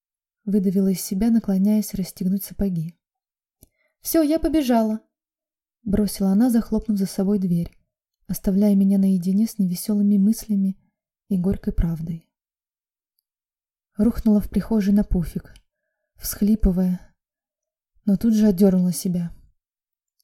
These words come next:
Ещё не время. Заставив себя подняться на ноги, отправилась в комнату собирать вещи, только те, с которыми мы пришли сюда. По пути заглянула в комнату к Каринке. Она увлечённо играла, не замечая ничего вокруг.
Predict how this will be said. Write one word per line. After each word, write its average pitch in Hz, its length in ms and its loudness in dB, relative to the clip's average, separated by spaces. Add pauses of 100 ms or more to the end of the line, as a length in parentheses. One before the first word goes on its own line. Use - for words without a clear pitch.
(140)
Ещё 185 300 -4
не 233 120 4
время. 175 420 0 (920)
Заставив 208 440 -2
себя 208 260 0
подняться 202 500 2
на 214 140 4
ноги, 208 320 2 (400)
отправилась 240 540 0
в - 100 -14
комнату 175 440 0
собирать 196 460 -2
вещи, 185 420 -4 (600)
только 208 260 0
те, 254 160 -2
с 262 60 -6
которыми 220 460 2
мы 202 140 4
пришли 190 360 -2
сюда. 170 360 -6 (1200)
По - 80 -2
пути 202 320 -4
заглянула 214 460 2
в - 80 -6
комнату 214 320 0
к - 60 -8
Каринке. 185 560 -2 (320)
Она 202 180 4
увлечённо 226 540 2
играла, 190 320 0
не 185 140 2
замечая 190 440 0
ничего 214 440 -2
вокруг. - 480 -8